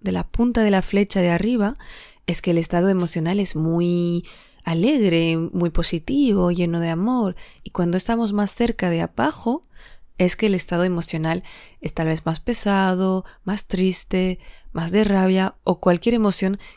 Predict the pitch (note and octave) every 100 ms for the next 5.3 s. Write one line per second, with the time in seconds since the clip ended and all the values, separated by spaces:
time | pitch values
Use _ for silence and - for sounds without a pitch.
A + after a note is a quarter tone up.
0 | - F#3 F3 E3+ F3+ F3 E3+ E3 - F3+
1 | E3+ _ - F3 F3 E3 D#3 D3+ D3 D3+
2 | D3+ D3+ G#3 A3+ - - _ - - -
3 | - - - G3+ G#3 A#3 D#4 D#4+ B3+ -
4 | F#3+ - - - - - - - A3+ C4
5 | C#4 A3+ G#3+